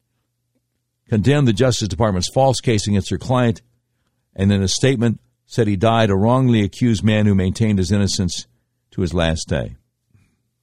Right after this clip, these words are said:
Perna's aunt told reporter Julie Kelly that Matthew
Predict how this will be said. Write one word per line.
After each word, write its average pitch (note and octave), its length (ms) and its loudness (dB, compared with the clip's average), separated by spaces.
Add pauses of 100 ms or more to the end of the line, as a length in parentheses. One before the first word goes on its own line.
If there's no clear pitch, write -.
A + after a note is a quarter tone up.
(3000)
Perna's C#3 360 0
aunt C3+ 420 -2 (920)
told A#2 200 0
reporter A2+ 400 2
Julie G#2 320 0
Kelly B2 320 0
that F#2+ 140 -4
Matthew G#2+ 460 0